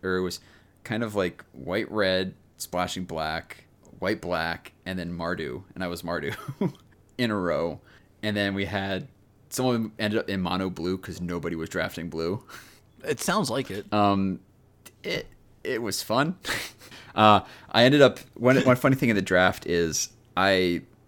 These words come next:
Speaker 1: picked the, uh, Leovold's Emissary. So it's the one that you can announce as you're drafting it face up,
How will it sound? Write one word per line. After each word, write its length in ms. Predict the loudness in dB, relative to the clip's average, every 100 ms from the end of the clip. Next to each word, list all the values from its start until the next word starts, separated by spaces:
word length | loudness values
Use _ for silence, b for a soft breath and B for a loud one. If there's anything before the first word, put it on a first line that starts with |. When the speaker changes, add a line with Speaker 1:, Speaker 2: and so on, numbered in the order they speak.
| _ -14
Speaker 1:
picked 300 | -6 -6 -2
the, 140 | 0
uh, 200 | 2 2
Leovold's 760 | 0 0 0 -2 0 0 0 -4
Emissary. 800 | -4 -2 -2 -4 -4 -6 -10 -12 -20 -20 -20 -8
So 240 | 0 2
it's 100 | 2
the 100 | 2
one 180 | 4 4
that 140 | 2
you 100 | 0
can 340 | 0 0 0 0
announce 320 | 0 2 2
as 100 | 0
you're 80 | -2
drafting 400 | 2 4 4 0
it 60 | -2
face 280 | 0 0 2
up, 300 | 2 2